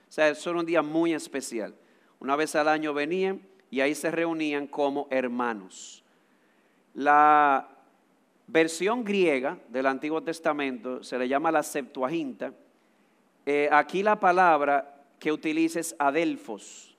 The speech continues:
que es la misma palabra que Jesús utiliza en Mateo dieciocho para hablar de la iglesia. "Si tu hermano peca contra ti, ve y repréndelo". Y al final dice, "Si no te oye, dilo a la iglesia". O sea, Jesús usa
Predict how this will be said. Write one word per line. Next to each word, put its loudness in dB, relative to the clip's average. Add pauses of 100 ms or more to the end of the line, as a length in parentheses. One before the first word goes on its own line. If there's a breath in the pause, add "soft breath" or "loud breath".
(140)
que -2
es 0
la 4
misma -4
palabra 0 (680 soft breath)
que 2
Jesús -4
utiliza -2
en -4
Mateo 0
dieciocho -4
para 2
hablar 2
de -2
la 0
iglesia. -4
"Si -8
tu -4
hermano -2
peca -2
contra -4
ti, -8 (460)
ve 0
y 0
repréndelo". -2
Y 0
al -2
final -2
dice, -4
"Si -8
no -4
te -4
oye, -2
dilo -2
a 2
la 2
iglesia". -4
O -14
sea, -2
Jesús -4
usa -4